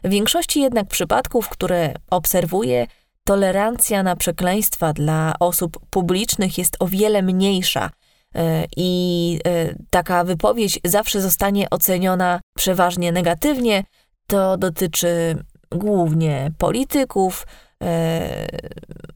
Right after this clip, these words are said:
ogólnie osób publicznych. Przekleństw używamy też, kiedy brakuje nam słów.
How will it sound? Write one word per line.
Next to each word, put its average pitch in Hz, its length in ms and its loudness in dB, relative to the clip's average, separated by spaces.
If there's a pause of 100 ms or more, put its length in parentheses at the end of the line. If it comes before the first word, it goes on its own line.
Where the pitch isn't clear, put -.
ogólnie 254 600 4
osób 170 420 0
publicznych. - 720 -4 (680)
Przekleństw - 640 0
używamy 240 500 2 (120)
też, 233 340 2
kiedy 226 360 2
brakuje 185 540 2
nam 151 260 0
słów. - 540 2